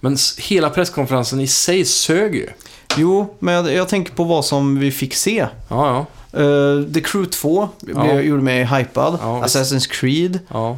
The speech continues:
Speaker 2: Och sen var det ju piratspelet.
Speaker 1: Ja, det var ju jävligt
Speaker 2: Skull and Bones.
Speaker 1: Ja.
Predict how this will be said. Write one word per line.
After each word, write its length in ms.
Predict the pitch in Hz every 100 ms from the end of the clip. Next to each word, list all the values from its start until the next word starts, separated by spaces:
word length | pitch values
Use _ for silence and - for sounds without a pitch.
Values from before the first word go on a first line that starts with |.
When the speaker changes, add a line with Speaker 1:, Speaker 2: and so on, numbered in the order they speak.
| -
Speaker 2:
Och 100 | 143
sen 160 | 165 170
var 100 | 165
det 60 |
ju 260 | 160 147 143
piratspelet. 840 | 143 160 147 - 110 104 151 175 -
Speaker 1:
Ja, 160 | 117 117
det 80 | 110
var 100 | 95
ju 100 | 73
jävligt 200 | 73 -
Speaker 2:
Skull 400 | - - 113 104
and 180 | 110
Bones. 560 | 110 139 110 - - -
Speaker 1:
Ja. 160 | 120